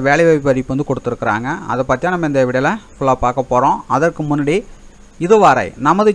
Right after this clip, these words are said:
சேனலை நீங்க subscribe பண்ணலைன்னா subscribe பண்ணுங்க. கூடவே bell பட்டனையும் தவறாம click பண்ணுங்க. அப்பதான் நான் upload செய்யும் ஒவ்வொரு video உங்களுக்கு notify ஆகும். அதோட நண்பர்களே,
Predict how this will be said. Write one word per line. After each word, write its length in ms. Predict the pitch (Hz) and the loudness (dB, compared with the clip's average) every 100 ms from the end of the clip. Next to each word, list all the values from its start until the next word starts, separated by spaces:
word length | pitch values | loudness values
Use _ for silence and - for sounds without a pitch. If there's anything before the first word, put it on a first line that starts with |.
| 185 | 2
சேனலை 320 | 156 143 170 170 | 2 2 0 -2
நீங்க 300 | 190 180 180 - - | -4 -2 -2 -2 -2
subscribe 500 | 147 - 180 175 156 | -2 -2 0 0 2
பண்ணலைன்னா 400 | 147 151 147 151 240 160 | 2 2 0 0 -2 -4
subscribe 480 | 151 - 165 160 156 | -6 -4 0 0 2
பண்ணுங்க. 260 | 147 143 147 156 - | 0 0 -4 -6 -2
கூடவே 260 | 160 156 160 156 - | 0 2 0 -2 -2
bell 180 | 143 143 | -2 0
பட்டனையும் 420 | 165 156 156 208 196 | 0 0 -4 -4 0
தவறாம 440 | 147 143 151 170 214 - - | 0 2 2 0 -4 -6 -6
click 200 | 139 - | -6 -4
பண்ணுங்க. 240 | 147 147 147 - - 143 | -4 -4 -6 -8 -6 -2
அப்பதான் 340 | 156 175 226 - - - - - - | 2 2 2 -6 -20 -20 -20 -18 -2
நான் 180 | 165 170 156 | 0 2 0
upload 340 | 185 190 185 | 2 2 2
செய்யும் 340 | 156 147 127 143 | 0 0 0 0
ஒவ்வொரு 260 | 143 139 131 123 | 2 2 2 0
video 180 | 151 165 | 2 2
உங்களுக்கு 300 | 156 143 143 143 | 2 0 -2 -2
notify 280 | 151 160 151 143 | -4 -2 2 2
ஆகும். 240 | 156 185 135 | 2 0 0
அதோட 260 | 143 180 185 175 | 4 6 6 4
நண்பர்களே, 400 | 151 151 147 175 | 2 0 0 -2